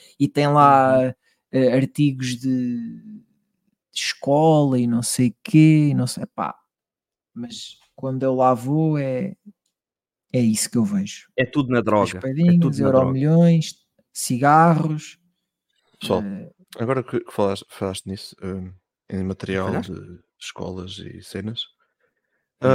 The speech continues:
Speaker 3: hum, estão a ver aquelas guilhotinas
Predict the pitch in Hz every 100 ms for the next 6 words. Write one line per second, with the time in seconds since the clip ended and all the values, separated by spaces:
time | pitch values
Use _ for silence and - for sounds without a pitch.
0 | 131 131 127 131 127 _ _ _ _ _
1 | _ _ _ _ - _ _ _ _ 190
2 | 170 151 - - _ _ _ _ _ _
3 | _ _ _ _ _ _ - 123 113 -
4 | _ 107 120 120 107 113 92 101 -